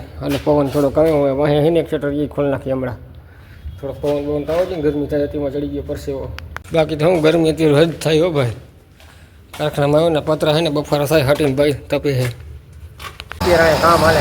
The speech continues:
ભાઈ, લેથ નાખીએ, બરોબર. મશીન ચાલુ અમારું, જુઓ. હાલે ને અમારું લેથ મશીન ભાઈ, અમે આ રોજ આ જ કામ કરી ભાઈ. એ રીતે મશીન હાલે રાખે. અહીંયા આપણે બે મોજ કરવાની, બરોબર ને? તો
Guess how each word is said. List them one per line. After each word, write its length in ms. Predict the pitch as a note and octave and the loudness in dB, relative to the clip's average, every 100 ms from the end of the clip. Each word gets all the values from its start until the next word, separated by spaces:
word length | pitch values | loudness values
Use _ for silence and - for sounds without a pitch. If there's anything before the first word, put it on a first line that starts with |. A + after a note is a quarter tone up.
| C3+ | 2
ભાઈ, 200 | D3+ C#3 | 2 2
લેથ 140 | D3+ D3 | 2 2
નાખીએ, 280 | C#3+ C#3+ C3+ | 0 0 2
બરોબર. 300 | D#3 E3+ E3+ D3 | 4 4 2 2
મશીન 240 | D3+ E3+ C#3+ | 2 2 2
ચાલુ 140 | D3+ D3 C#3+ | 2 2 2
અમારું, 260 | C#3+ B2+ C#3 | 2 0 2
જુઓ. 200 | D3+ C3 - - - - - - - - - - - - B1+ - - - - - - - - - - - C3+ | 2 2 0 -2 -2 -2 -2 -2 -2 0 0 0 0 0 0 0 0 0 0 2 2 0 0 0 0 2 4
હાલે 160 | F3 F#3+ | 4 4
ને 40 | F#3 | 4
અમારું 180 | E3 D3+ | 2 4
લેથ 140 | E3+ E3+ | 2 2
મશીન 200 | E3+ E3 C#3+ | 0 0 2
ભાઈ, 200 | E3+ D#3+ | 4 4
અમે 100 | E3 D#3+ | 2 2
આ 40 | D#3 | 2
રોજ 120 | F3 E3 | 4 4
આ 40 | D#3+ | 4
જ 60 | - | 4
કામ 100 | D#3 D3+ | 2 4
કરી 180 | C#3+ C3+ | 2 4
ભાઈ. 180 | D#3 C#3 - - - - - - - - | 4 4 2 -2 -2 -2 0 -2 -2 4
એ 100 | F#3 F3 | 6 6
રીતે 180 | F3 D#3+ | 6 6
મશીન 200 | F3 F3 E3 | 6 6 6
હાલે 140 | F3 E3 | 6 6
રાખે. 160 | D#3 D3 | 4 4
અહીંયા 240 | F3 E3+ | 4 4
આપણે 300 | - - F#3 | 2 2 2
બે 100 | D#3+ D#3 | 2 2
મોજ 120 | F3 - | 2 2
કરવાની, 380 | F3 D#3+ C#3+ E3+ | 2 0 0 0
બરોબર 260 | G3 G#3+ F3+ | 2 2 2
ને? 80 | C3+ - - - - - | 2 0 0 0 0 0
તો 80 | F3+ | 0